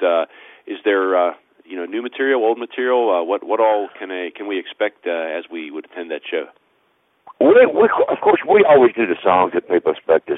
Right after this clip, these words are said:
Speaker 2: to do. I mean, you know, people come to see you because they come to see us because they've heard us do Devil Went Down to Georgia and Legend of Woolly Swamp and South's Gonna Do It, Long Haired Country Boy, and, you know, the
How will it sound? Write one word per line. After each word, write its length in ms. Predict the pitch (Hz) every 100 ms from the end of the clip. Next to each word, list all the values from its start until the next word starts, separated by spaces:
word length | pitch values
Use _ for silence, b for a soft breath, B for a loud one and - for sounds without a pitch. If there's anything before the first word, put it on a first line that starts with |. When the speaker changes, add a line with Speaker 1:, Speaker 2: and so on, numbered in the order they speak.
| -
Speaker 2:
to 100 | 78
do. 280 | 80 87 101
I 40 |
mean, 200 | 87 95
you 100 | 117
know, 140 | 82 73
people 240 | 127 -
come 220 | - 92
to 80 | 76 -
see 160 | 104 85
you 100 | 73
because 300 | - 87 -
they 100 | 135
come 180 | -
to 60 | 87 -
see 160 | 82
us 80 | 90
because 280 | - 95 92
they've 140 | 95 90
heard 180 | 85
us 80 | 92 -
do 220 | 104 101 - -
Devil 220 | 92 98
Went 140 | 104 104
Down 120 | 101
to 60 |
Georgia 400 | 90 104 127 - 76
and 80 |
Legend 300 | 85 98 95
of 60 | 95
Woolly 280 | 107 120 98 -
Swamp 320 | 80 78 -
and 200 | 71 69 - B B B B B B -
South's 200 | 104 107 113
Gonna 160 | 101
Do 220 | 107 117
It, 140 | 120 -
Long 220 | 85 95
Haired 220 | 90 90
Country 360 | - 120 - 95
Boy, 440 | 80 73 69 73
and, 100 | 76 -
you 80 |
know, 180 | 98 82
the 160 | 85